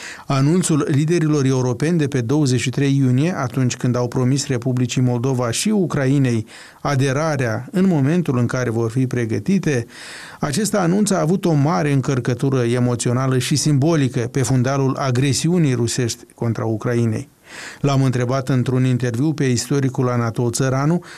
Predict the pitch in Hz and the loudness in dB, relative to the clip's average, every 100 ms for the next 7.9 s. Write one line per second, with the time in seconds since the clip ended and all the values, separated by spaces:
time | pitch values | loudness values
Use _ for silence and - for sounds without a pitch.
0 | - - 156 151 135 131 131 147 160 160 | -20 -4 0 2 2 0 0 0 0 2
1 | 139 131 123 139 139 127 127 139 - 143 | 0 2 0 0 0 0 2 0 0 -2
2 | 123 127 131 135 127 131 147 131 135 135 | 0 0 0 0 0 0 -2 -2 0 2
3 | 135 127 123 120 127 127 123 113 120 135 | 2 2 0 0 0 0 -2 -2 -2 0
4 | 131 135 120 160 - - - - - 139 | 2 2 2 0 -2 -12 -20 -20 -4 -2
5 | 135 - 143 143 139 143 - 156 165 160 | -2 -2 0 0 0 0 0 0 0 0
6 | 143 127 127 123 131 123 127 135 127 135 | 0 0 0 0 0 0 0 2 2 2
7 | 135 - 147 127 117 117 156 156 175 | 0 0 -2 -2 -2 0 -2 -2 -4